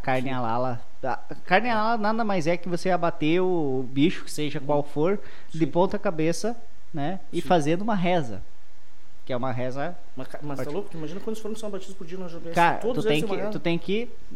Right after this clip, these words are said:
Speaker 2: Será que não tem, não tem vaga pra D J lá? Pra
Speaker 1: <laughs> Entendeu? É uma situação assim, tipo, é, claro que você
Speaker 2: Sim.
Speaker 1: não vai rezar um, um por
Speaker 2: Sim,
Speaker 1: vez,
Speaker 2: sim, com
Speaker 1: né?
Speaker 2: certeza.
Speaker 1: Vai,
Speaker 2: Tá louco.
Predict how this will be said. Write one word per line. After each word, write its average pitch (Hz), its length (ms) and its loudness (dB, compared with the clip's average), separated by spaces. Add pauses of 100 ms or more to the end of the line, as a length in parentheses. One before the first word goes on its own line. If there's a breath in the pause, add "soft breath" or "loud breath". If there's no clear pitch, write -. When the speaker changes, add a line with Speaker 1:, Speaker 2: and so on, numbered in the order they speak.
(220)
Speaker 2:
Será 151 180 -2
que 160 60 -2
não 190 60 -2
tem, 202 180 -4
não 170 180 -4
tem 175 140 -4
vaga 170 220 -2
pra 185 140 -2
D 147 100 -4
J 180 260 4
lá? 190 120 0
Pra 156 140 -2
Speaker 1:
<laughs> 156 840 2
Entendeu? 190 420 8
É 151 180 6
uma 160 160 2
situação 175 560 -2
assim, 190 320 -2
tipo, 175 220 -2 (260)
é, 139 280 0
claro 208 240 6
que 147 160 0
você 135 220 0
Speaker 2:
Sim. 156 60 2
Speaker 1:
não 175 140 2
vai 190 440 4 (180)
rezar 143 380 2
um, 185 560 0
um 170 60 0
por 196 180 0
Speaker 2:
Sim, 170 60 0
Speaker 1:
vez, 185 280 2
Speaker 2:
sim, 147 40 -2
com 139 120 -2
Speaker 1:
né? 139 60 -2
Speaker 2:
certeza. 147 240 -2
Speaker 1:
Vai, 165 480 2
Speaker 2:
Tá 196 60 -4
louco. 160 180 -4